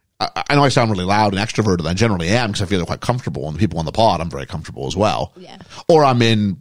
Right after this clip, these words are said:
Speaker 1: podcast mode, and that sort of forces the personality up. But, um,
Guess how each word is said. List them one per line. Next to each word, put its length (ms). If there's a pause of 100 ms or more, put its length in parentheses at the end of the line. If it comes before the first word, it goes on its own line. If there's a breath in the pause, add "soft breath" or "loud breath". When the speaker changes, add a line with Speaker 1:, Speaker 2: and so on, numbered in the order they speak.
Speaker 1:
podcast 500
mode, 200
and 80
that 140
sort 140
of 60
forces 440
the 100
personality 560
up. 160 (500 soft breath)
But, 640 (500)
um, 680